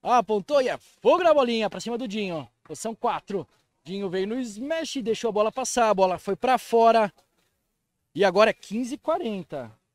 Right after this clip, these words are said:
Três chances de quebra agora ali pro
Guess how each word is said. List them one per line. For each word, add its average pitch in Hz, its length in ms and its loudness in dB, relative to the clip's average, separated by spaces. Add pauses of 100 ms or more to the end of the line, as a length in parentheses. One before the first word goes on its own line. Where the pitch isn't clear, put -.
(1800)
Três 185 220 2
chances 196 320 -4
de 175 100 -10
quebra 196 300 2
agora 196 280 4
ali 202 200 0
pro 185 360 -4